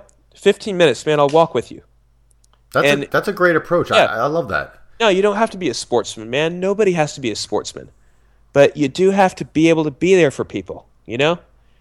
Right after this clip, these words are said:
Speaker 1: Uh, you have to have that relationship, and you have to be able to keep those relationships for as long as you live.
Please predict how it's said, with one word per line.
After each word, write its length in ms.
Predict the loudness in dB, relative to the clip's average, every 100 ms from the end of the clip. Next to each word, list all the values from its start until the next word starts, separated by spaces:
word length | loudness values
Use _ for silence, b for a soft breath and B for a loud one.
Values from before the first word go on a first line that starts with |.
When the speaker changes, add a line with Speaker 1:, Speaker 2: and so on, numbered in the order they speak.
| _ _ -4
Speaker 1:
Uh, 220 | 2 2
you 120 | 2 -2
have 120 | -2
to 80 | -2
have 160 | -2
that 240 | 0 0 0
relationship, 760 | -4 0 0 -2 -8 -4 -4
and 100 | -2
you 60 | -2
have 120 | -2
to 100 | 2
be 80 | 2
able 160 | 2
to 80 | -4
keep 260 | -6 -6 0
those 240 | 0 0
relationships 680 | 0 0 -2 -8 -4 -4 -2
for 200 | -2 -2
as 120 | 0
long 220 | 0 0
as 100 | -4
you 40 | -4
live. 280 | -4 -4